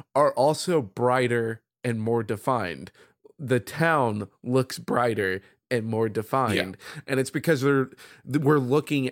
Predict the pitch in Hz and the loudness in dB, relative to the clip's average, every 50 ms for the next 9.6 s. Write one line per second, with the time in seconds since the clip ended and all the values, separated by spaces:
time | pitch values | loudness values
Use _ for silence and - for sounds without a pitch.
0 | - 131 127 127 131 127 123 117 - - - 123 127 127 123 120 110 104 110 110 | -2 -2 0 2 4 4 2 2 0 -4 -4 0 2 2 2 2 0 -2 -4 -8
1 | - - - - 127 107 101 123 120 123 123 120 120 113 - - - 104 107 104 | -8 -12 -14 -12 -6 -4 0 0 2 2 2 2 2 0 -2 -2 -4 -6 -8 -6
2 | - - 127 127 131 123 113 110 107 123 95 87 76 73 82 87 87 90 - - | -4 0 2 4 4 4 2 2 0 0 -2 -2 -2 -2 -4 -6 -6 -8 -8 -10
3 | - _ - 113 107 101 107 113 117 123 120 113 113 - - - - 113 113 - | -10 _ -6 -4 -4 -2 -2 0 2 2 2 2 0 -2 -6 -8 -6 -4 -2 0
4 | 131 127 127 131 - 110 - - - 117 - - 104 95 92 98 - - - - | 2 2 2 2 0 -2 -4 -4 -4 -4 -4 -4 -4 -6 -6 -6 -8 -8 -10 -12
5 | - - - - 135 147 165 170 143 123 165 175 175 165 160 139 - 160 143 117 | -14 -16 -16 -6 0 4 4 4 6 4 4 4 6 6 4 4 2 0 0 2
6 | - 147 127 135 139 160 160 - - 139 127 139 135 139 127 135 131 117 131 123 | 2 0 2 4 4 4 4 4 2 0 2 4 4 4 4 2 2 2 2 2
7 | 120 127 117 110 107 110 - - _ - - - - - - - - - _ - | 2 2 2 2 0 -2 -2 -4 _ -14 -14 -14 -20 -20 -20 -20 -20 -20 _ -4
8 | - 135 - - _ - - 120 143 156 143 139 - - 123 127 135 151 165 175 | -2 -2 -2 -4 _ -10 -4 -2 0 0 0 -4 -6 -4 0 2 4 6 6 8
9 | 165 151 135 117 143 135 117 104 127 123 - - | 6 6 6 4 2 0 2 2 2 0 0 -2